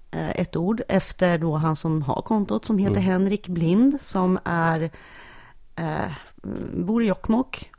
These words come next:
Speaker 2: Ja. Svintrevlig kille. Han är lokalpolitiker i,
Speaker 1: Ja, han är
Speaker 2: för
Speaker 1: väl
Speaker 2: Miljöpartiet
Speaker 1: precis,
Speaker 2: i
Speaker 1: miljöpartist i, i Jokkmokks
Speaker 2: Fast det märks
Speaker 1: kommun.
Speaker 2: inte så himla mycket Instagramkonto.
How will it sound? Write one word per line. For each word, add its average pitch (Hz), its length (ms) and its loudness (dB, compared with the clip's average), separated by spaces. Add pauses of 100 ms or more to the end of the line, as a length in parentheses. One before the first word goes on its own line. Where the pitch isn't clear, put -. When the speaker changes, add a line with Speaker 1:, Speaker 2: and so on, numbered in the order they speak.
(240)
Speaker 2:
Ja. 113 100 2 (640)
Svintrevlig 110 1160 0
kille. 92 440 0 (220)
Han 104 380 -2
är 98 960 -2 (580)
lokalpolitiker 110 1200 2
i, 90 140 0
Speaker 1:
Ja, 208 60 2
han 240 380 6
är 233 40 4
Speaker 2:
för 110 100 8
Speaker 1:
väl 110 80 8
Speaker 2:
Miljöpartiet 110 560 6
Speaker 1:
precis, - 200 2
Speaker 2:
i - 20 2
Speaker 1:
miljöpartist 190 760 2
i, 185 40 -2
i 175 280 0
Jokkmokks - 180 -2
Speaker 2:
Fast 107 160 4
det 113 80 8
märks 95 180 10
Speaker 1:
kommun. 98 140 6
Speaker 2:
inte 85 120 2
så 98 60 4
himla 87 240 6
mycket 82 220 2
Instagramkonto. 82 680 0